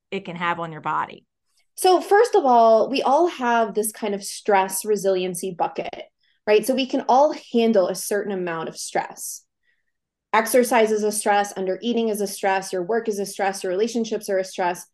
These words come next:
Speaker 2: But when that bucket starts to overflow, <laughs> it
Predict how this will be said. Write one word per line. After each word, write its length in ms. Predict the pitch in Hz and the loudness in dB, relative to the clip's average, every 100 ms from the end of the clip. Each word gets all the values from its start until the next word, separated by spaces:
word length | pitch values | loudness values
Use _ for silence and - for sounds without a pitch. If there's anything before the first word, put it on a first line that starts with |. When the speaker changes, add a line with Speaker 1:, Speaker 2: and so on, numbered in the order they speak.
| _ _ _ - | _ _ _ -4
Speaker 2:
But 80 | 269 | 2
when 240 | 294 285 | 4 4
that 300 | 247 302 466 - | 2 2 0 0
bucket 360 | 226 220 294 | 0 0 -2
starts 260 | 294 240 226 | 0 0 0
to 180 | 247 - | -4 2
overflow, 1160 | 196 190 190 190 - 202 233 - 330 311 403 403 - | 4 4 2 0 -4 0 0 2 6 6 6 2 -14
<laughs> 200 | _ - | _ -2
it 140 | 262 | -2